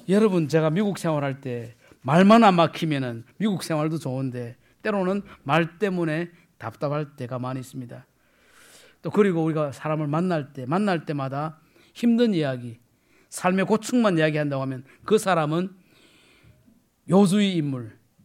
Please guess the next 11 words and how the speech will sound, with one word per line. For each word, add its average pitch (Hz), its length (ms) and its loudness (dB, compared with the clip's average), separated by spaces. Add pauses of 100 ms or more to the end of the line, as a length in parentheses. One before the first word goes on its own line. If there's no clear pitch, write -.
(140)
만나기 185 380 0
좀 147 120 -2
어려운 196 320 2
사람. 139 200 -4
왜냐하면 185 400 0
만날 240 380 0
때마다 156 520 -2 (240)
그냥 135 280 -8
인생 170 360 -2
타령만 165 400 -2
하면은 139 340 -6